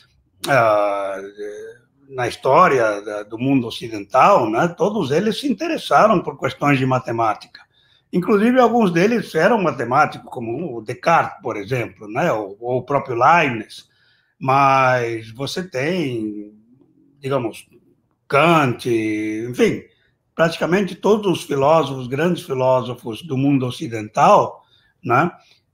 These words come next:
eh, se interessaram por pensar a matemática, né?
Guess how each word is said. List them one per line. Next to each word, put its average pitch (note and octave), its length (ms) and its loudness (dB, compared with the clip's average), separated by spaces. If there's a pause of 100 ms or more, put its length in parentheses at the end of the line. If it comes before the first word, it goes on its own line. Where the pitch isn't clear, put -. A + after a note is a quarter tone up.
eh, A#2 480 -4
se E3 160 -2
interessaram D#3+ 840 0
por C#4+ 180 -12
pensar E3+ 420 0
a F3+ 60 2
matemática, F3+ 840 -4
né? D3 280 -6